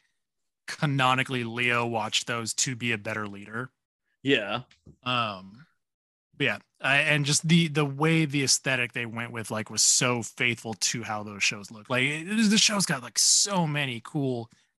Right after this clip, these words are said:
Speaker 1: design elements that it really does get hampered by how, like, cheap some of the <laughs> animation is, because
Speaker 2: Right.
Speaker 1: like, a lot of these designs are so much fun.
Speaker 2: Yeah, yeah.
Speaker 1: Um, okay, so I wanna, so we, we covered all that.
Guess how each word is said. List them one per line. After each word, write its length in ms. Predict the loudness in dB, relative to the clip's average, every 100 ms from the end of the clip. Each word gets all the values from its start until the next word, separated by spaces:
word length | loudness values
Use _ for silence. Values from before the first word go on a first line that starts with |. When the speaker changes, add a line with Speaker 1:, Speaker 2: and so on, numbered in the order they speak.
| _
Speaker 1:
design 580 | 0 2 4 4 4 2
elements 420 | 0 -4 -8 -6
that 260 | -2 -2 -4 _ _ _ _
it 160 | -6 -4
really 340 | 4 6 8
does 220 | 8 6 4
get 120 | 2
hampered 400 | 2 0 0 0
by 180 | 0 2
how, 240 | 2 2
like, 180 | 0 -2
cheap 280 | 0 0 0
some 180 | 0 2
of 60 |
the 180 | 2 2
<laughs> 0 |
animation 520 | 2 0 -2 -2 -6
is, 240 | -10 -14 -18 _ _ -8
because 340 | -2 2 2
Speaker 2:
Right. 100 | 0 -4 -18 _
Speaker 1:
like, 340 | 0 0 0 -16 _ _ -6
a 80 | -6
lot 360 | -4 -2 2 2
of 80 |
these 180 | 4 2
designs 480 | 2 -2 -2 -2 -4
are 80 | 0
so 760 | 4 4 2 -2 -4 -6 -8 -12
much 340 | -14 -10 -10
fun. 360 | -10 -18 -20 _ _ _ _ -4
Speaker 2:
Yeah, 320 | 0 0 2
yeah. 360 | 2 4 2
Speaker 1:
Um, 160 | 0 -6 _ _ _ _ _ _ -4
okay, 200 | 0 2
so 100 | 2
I 60 | 2
wanna, 440 | 4 4 2 0
so 120 | 0
we, 180 | -2 -4
we 140 | -8 -6
covered 300 | 0 4 6
all 100 | 4
that. 360 | 4 2 0